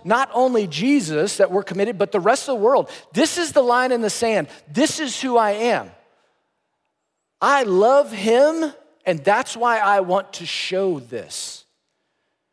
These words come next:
You see, we always, Christ followers always live their faith out loud because Christ followers always unite together through these ordinances to demonstrate their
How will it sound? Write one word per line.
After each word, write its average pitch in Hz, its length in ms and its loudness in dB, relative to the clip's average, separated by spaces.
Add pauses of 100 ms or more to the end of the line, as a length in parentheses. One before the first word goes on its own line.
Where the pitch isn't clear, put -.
(540)
You 151 40 -12
see, 240 320 -8 (160)
we 220 200 -4
always, 214 680 2
Christ 269 380 -2
followers 190 440 -2 (120)
always 220 680 2
live 180 240 -2
their 165 140 0
faith 185 440 -4 (240)
out 160 240 -2
loud 160 420 -2 (1200)
because 170 260 -4
Christ 220 360 -2
followers 196 400 0
always 190 480 2
unite 160 560 -4
together 147 420 -4
through 151 220 -10
these 151 240 -6
ordinances 160 600 -6
to 139 120 -10
demonstrate 143 800 -6
their 139 140 -8